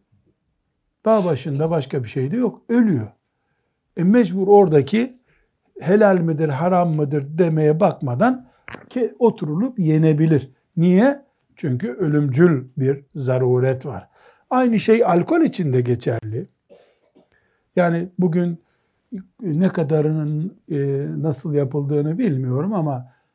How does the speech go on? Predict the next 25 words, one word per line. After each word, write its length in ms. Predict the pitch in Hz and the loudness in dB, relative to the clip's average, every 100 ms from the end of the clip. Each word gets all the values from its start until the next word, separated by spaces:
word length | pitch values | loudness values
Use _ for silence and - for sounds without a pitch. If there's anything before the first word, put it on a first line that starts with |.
| _ _ _ _ _ _ - | _ _ _ _ _ _ -12
herhalde 540 | - 339 285 170 165 | -4 0 0 2 2
ilaçların 760 | 202 175 151 - 139 135 127 120 | 2 0 0 -4 -6 -4 -4 2
büyük 300 | 190 247 - | 2 2 -4
bölümünde 720 | 127 123 113 113 120 208 - _ _ _ _ - | -2 -2 -4 -6 -4 -4 -6 _ _ _ _ -2
alkol 440 | 151 160 - 220 | 0 0 0 0
söz 300 | 202 233 226 | 0 -6 -6
konusudur. 640 | - 180 110 - _ _ _ _ _ _ _ _ _ | -6 -6 -6 -10 _ _ _ _ _ _ _ _ _
Bir 160 | 240 180 | 2 2
eczanede 800 | 151 165 165 139 120 143 214 - _ _ - - | 2 0 0 -2 -2 -4 -4 -10 _ _ -10 2
alkolsüz 760 | 185 190 220 180 240 226 160 | 4 6 4 4 2 2 0
ilaçları 720 | 220 170 156 135 170 139 127 | -4 -2 0 -2 -2 -2 -2
çıkar 400 | 127 - 165 143 | -6 -4 -2 -2
densek 460 | 127 120 107 202 202 _ _ _ | -4 -4 -4 -6 -6 _ _ _
çok 220 | 196 214 | 2 4
az 300 | 247 240 196 | 2 2 0
bölümü 320 | 226 220 208 | 2 2 2
alkolsüzdür. 1000 | 190 170 - 151 123 135 104 - - _ _ _ _ _ _ _ _ | 2 -2 0 -2 -2 -6 -10 -14 -20 _ _ _ _ _ _ _ _
Çünkü 280 | 202 175 | -2 -2
ilaç 500 | 196 175 202 196 - _ _ _ _ | 0 6 6 4 -6 _ _ _ _
yapımında 640 | 175 196 165 165 143 151 226 | 2 2 4 0 0 0 0
Allah'ın 460 | 214 190 196 196 | 2 4 4 2
hikmeti 480 | 170 160 147 127 165 | -2 -4 -6 -4 -4
bugüne 300 | 185 170 151 | -4 -2 -2
kadar 220 | 143 143 | 0 -2
insanlık 600 | 170 160 151 147 120 180 | -2 -4 -2 -6 -4 -4